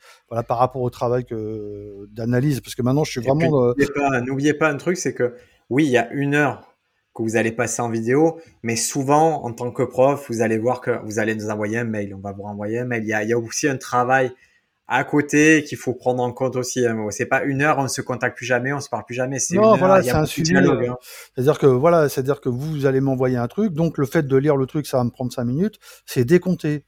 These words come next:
Speaker 1: Quand Jared, il fonctionne comme ça. Et j-, honnêtement, je, je me suis calqué sur son modèle parce qu'il a plus d'expérience que moi dans ce domaine, et je lui dis, tiens, euh,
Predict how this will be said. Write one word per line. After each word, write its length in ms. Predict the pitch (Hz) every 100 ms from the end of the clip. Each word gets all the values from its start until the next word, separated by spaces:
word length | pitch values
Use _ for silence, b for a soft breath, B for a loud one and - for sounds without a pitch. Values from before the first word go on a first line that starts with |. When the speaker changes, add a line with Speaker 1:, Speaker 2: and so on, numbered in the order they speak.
| -
Speaker 1:
Quand 160 | 127
Jared, 400 | 123 123 135 175
il 80 | 143
fonctionne 300 | 147 131 156
comme 180 | - 123
ça. 240 | 139 170 - B B B
Et 180 | 131 147
j-, 300 | 131 127 143
honnêtement, 300 | 160 180 196
je, 220 | 185 156 143
je 80 |
me 100 | 131
suis 160 | 151 165
calqué 260 | 165 156 180
sur 160 | 151
son 120 | -
modèle 280 | 156 160 180 170
parce 120 | 127
qu'il 140 | 135
a 60 | 127
plus 180 | - 131
d'expérience 380 | 127 139 131
que 180 | - -
moi 140 | 127 127
dans 80 |
ce 80 | 113
domaine, 280 | 123 143 151
et 40 |
je 80 | 117
lui 80 | 113
dis, 60 | -
tiens, 240 | 160
euh, 60 | 143